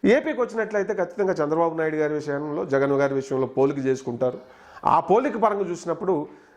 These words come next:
మరి జగన్ కంటే చంద్రబాబు నాయుడికే ఎక్కువ మార్కులు అర్బన్ ప్రజలు ఇస్తున్నటువంటి అంశాన్ని చూడొచ్చు. మరి, ఆ, సంక్షేమ కార్యక్రమాల విషయంలో జగన్ గారికే ఎక్కువ, ఆ, ప్రజలు స్ప-, గ్రామీణ తెలంగాణ స్పందిస్తున్న పరిస్థితి కనబడతా ఉంది.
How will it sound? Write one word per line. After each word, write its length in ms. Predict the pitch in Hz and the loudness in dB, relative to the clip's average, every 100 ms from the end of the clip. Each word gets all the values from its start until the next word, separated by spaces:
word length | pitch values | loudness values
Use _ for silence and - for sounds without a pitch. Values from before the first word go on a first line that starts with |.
| - | 0
మరి 200 | 151 147 | 2 4
జగన్ 320 | 147 160 170 | 2 2 2
కంటే 640 | 175 165 175 160 165 - - | -2 0 0 0 0 -6 -6
చంద్రబాబు 300 | 147 160 165 | -2 0 0
నాయుడికే 420 | 151 147 147 156 139 | 0 -2 -2 -2 -2
ఎక్కువ 260 | 135 190 | 0 0
మార్కులు 540 | 160 151 147 156 139 135 - _ - | 2 -2 -2 -4 -4 -6 -12 _ 0
అర్బన్ 400 | 160 160 220 196 | 0 2 0 0
ప్రజలు 260 | 175 165 | -2 0
ఇస్తున్నటువంటి 560 | 160 - 156 143 139 135 | -4 -4 -4 -2 -2 -2
అంశాన్ని 340 | 131 135 131 | -2 -2 -2
చూడొచ్చు. 440 | 123 123 123 - 311 - - _ _ _ | -2 -2 -2 -4 -6 -10 -20 _ _ _
మరి, 280 | - 160 165 156 151 143 - - - _ _ _ - | 2 4 4 2 0 0 -2 -6 -20 _ _ _ 2
ఆ, 220 | 139 139 | 4 2
సంక్షేమ 360 | 175 226 262 | 2 4 2
కార్యక్రమాల 600 | 247 208 196 196 190 185 170 | 4 2 2 2 2 0 -2
విషయంలో 440 | 160 160 151 139 | -4 -4 -2 0
జగన్ 220 | 135 156 | 0 0
గారికే 360 | 180 185 175 156 | 0 -2 -2 -4
ఎక్కువ, 380 | - 165 135 - - _ _ - | 0 0 0 -2 -12 _ _ -6
ఆ, 540 | 127 127 123 123 120 117 - | 0 2 2 2 0 -2 -2
ప్రజలు 400 | 151 165 151 113 | 0 2 0 -4
స్ప-, 160 | - | -2
గ్రామీణ 840 | 139 123 104 120 156 190 190 165 135 - - | 0 -2 -2 2 2 4 2 0 -4 -8 -6
తెలంగాణ 380 | 131 139 143 135 | -4 0 0 -2
స్పందిస్తున్న 580 | 127 131 147 143 135 131 | -2 -4 -4 -4 -4 -2
పరిస్థితి 380 | 123 117 120 | -2 -2 -4
కనబడతా 420 | 117 117 113 - 104 | -2 -2 -2 -4 -4
ఉంది. 320 | 101 190 | -4 -6